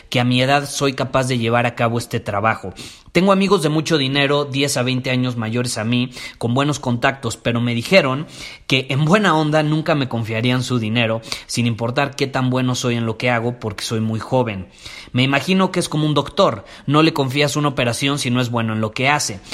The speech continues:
¿Qué opinas? ¿Debo buscar otra profesión? ¿Debo ganar más experiencia? ¿Qué harías en mi caso?". Y es una muy, muy buena pregunta. Te felicito, de hecho. Te agradezco que seas vulnerable y nos lo compartas.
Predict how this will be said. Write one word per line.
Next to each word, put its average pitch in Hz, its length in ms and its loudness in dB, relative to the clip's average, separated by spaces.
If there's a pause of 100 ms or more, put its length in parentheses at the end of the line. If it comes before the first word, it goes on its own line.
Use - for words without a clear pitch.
(200)
¿Qué 170 100 4
opinas? 147 580 -2 (160)
¿Debo 156 280 2
buscar 147 280 2
otra 127 300 -2
profesión? 147 720 0
¿Debo 135 200 0
ganar 123 280 0
más 120 180 -2
experiencia? 131 960 -2 (360)
¿Qué 151 140 2
harías 147 380 2
en 120 140 -2
mi 110 100 -4
caso?". 104 440 -4 (1000)
Y 156 100 6
es 190 240 4
una 196 260 4
muy, 226 720 6
muy 185 460 6
buena 160 400 2
pregunta. 120 840 -2
Te 117 100 -6
felicito, 127 640 -2
de 113 120 -2
hecho. 127 340 -6 (260)
Te 127 80 0
agradezco 123 640 2
que 123 160 -4
seas 131 220 0
vulnerable 117 600 2
y 110 60 -2
nos 101 180 -6
lo 101 100 -8
compartas. 127 720 0